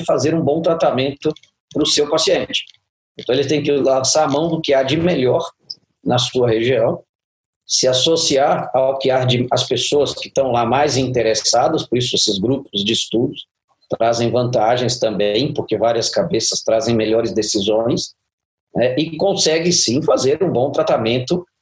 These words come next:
ah, independente de tudo isso, né, mas esse grau de refinamento, sempre que possível, deve ser tentado. E a gente tá hoje aqui, todos nós, em instituições que a gente tem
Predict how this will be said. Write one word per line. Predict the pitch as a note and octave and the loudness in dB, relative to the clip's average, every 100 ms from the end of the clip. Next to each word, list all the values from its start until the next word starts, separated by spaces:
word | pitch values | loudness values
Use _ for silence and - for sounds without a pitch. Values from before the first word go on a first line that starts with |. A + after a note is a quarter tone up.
| _ - | _ -6
ah, | A2 B2 C#3+ B2 | 0 2 2 0
independente | B2+ C3 B2 A2 A#2+ C3+ A2 G#2+ | 0 0 0 0 0 0 0 -2
de | A2+ | -2
tudo | - - | -2 0
isso, | - - - - - - - | 0 -2 -4 -8 -10 -10 -6
né, | - B2+ | -4 0
mas | B2+ A#2+ | 0 0
esse | C#3+ - B2+ | 0 0 -2
grau | A#2+ C#3+ F3 | 0 2 2
de | F#3 | 2
refinamento, | F#3 F3 E3 D#3+ C#3+ C#3+ D3 - | 0 0 0 0 0 0 0 0
sempre | F3+ F#3 G#3 | 0 0 -2
que | - E3+ | -2 -2
possível, | G3+ - - F#3 F#3+ A3 A3 E3+ | 0 2 2 2 2 0 0 0
deve | F#3+ G3 | 0 2
ser | G#3 F#3+ | 0 0
tentado. | G#3 - D3 A#2 - - _ | 0 2 2 0 -4 -12 _
E | B2 | -2
a | C3 | 0
gente | F3 F#4+ - | 0 0 0
tá | - | 2
hoje | D3 B2+ | 2 2
aqui, | C3 C#3+ E3 G3+ B2 - - - - - | -2 -2 -2 -2 -4 -8 -16 -12 -10 -4
todos | A#2+ B2 A2+ | -2 0 0
nós, | A#2 D3 - C#3 - - | 0 0 0 -2 -4 -6
em | A#2+ | -2
instituições | C3 - C3+ B2+ C3 - A#2+ C3 | -2 -2 -2 0 0 0 0 -2
que | E3+ | -2
a | |
gente | E3+ F3 - | -2 -2 -4
tem | - D3+ F3+ | -2 0 0